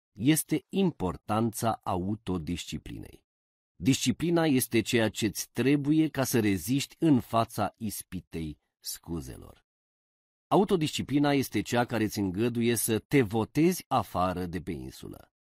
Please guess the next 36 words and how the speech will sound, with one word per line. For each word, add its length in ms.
Este 340
cheia 440
unei 300
vieți 380
mărețe, 640
iar 280
fără 340
ea 320
nu 340
este 340
posibil 640
niciun 540
succes 520
durabil. 600
Dezvoltarea 720
autodisciplinei 1040
mi-a 160
schimbat 520
viața 440
și 180
o 80
va 140
schimba 720
și 200
pe 100
a 60
ta. 320
Pretinzând 600
în 120
continuu 560
mai 240
mult 500
de 140
la 140
mine 240
însumi, 440